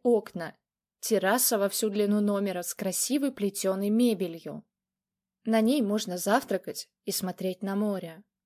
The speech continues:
«Сколько тут комнат?» — потрясённо спрашиваю, обходя апартаменты. «Он больше моей квартиры!» Леон хватает меня со спины и притягивает к своей груди.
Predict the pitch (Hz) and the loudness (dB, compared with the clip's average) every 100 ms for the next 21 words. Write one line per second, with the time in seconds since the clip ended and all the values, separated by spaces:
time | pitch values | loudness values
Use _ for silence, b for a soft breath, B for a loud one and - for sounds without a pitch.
0 | _ _ _ _ _ _ _ _ - 240 | _ _ _ _ _ _ _ _ -2 2
1 | 262 370 370 359 - 311 202 175 - - | 4 2 -2 -4 0 2 0 -4 -12 -20
2 | _ _ _ _ _ - 202 202 - 202 | _ _ _ _ _ -4 -2 -2 0 -2
3 | 185 180 - 196 247 - 196 170 165 180 | -4 -6 -4 -2 0 -2 -6 -6 -6 -10
4 | - 196 190 185 180 202 - 240 226 180 | -4 -2 0 -2 -2 -2 0 0 0 -4
5 | - 160 143 _ _ _ _ _ - 240 | -10 -14 -14 _ _ _ _ _ 2 2
6 | 196 226 330 - 202 208 247 269 285 311 | 4 4 4 0 2 2 2 2 2 2
7 | - 277 190 170 160 - _ _ _ _ | 0 0 0 -2 -12 -16 _ _ _ _
8 | _ _ _ _ - 233 269 339 - 208 | _ _ _ _ 2 6 6 4 0 0
9 | 208 214 202 196 196 196 - 196 - 233 | 4 4 4 0 -2 -2 -2 -2 0 2
10 | 285 339 214 208 185 - 240 240 208 196 | 2 0 -2 -2 -2 2 4 4 2 0
11 | - - 196 202 214 226 220 185 143 | -4 -2 0 2 2 2 2 -2 -8